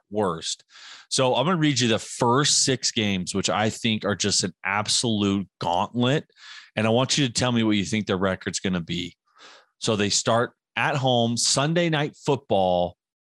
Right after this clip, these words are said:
against the Buffalo Bills. They then travel to, uh, Dallas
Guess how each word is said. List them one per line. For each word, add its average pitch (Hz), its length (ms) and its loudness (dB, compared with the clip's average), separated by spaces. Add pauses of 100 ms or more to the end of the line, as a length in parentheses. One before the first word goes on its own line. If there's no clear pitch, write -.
against 110 380 0
the 98 80 -2
Buffalo 110 540 0
Bills. 92 640 -4 (920)
They 113 180 0
then 123 640 2 (160)
travel 120 480 0
to, 160 800 4 (580)
uh, 101 480 2 (640)
Dallas 143 800 2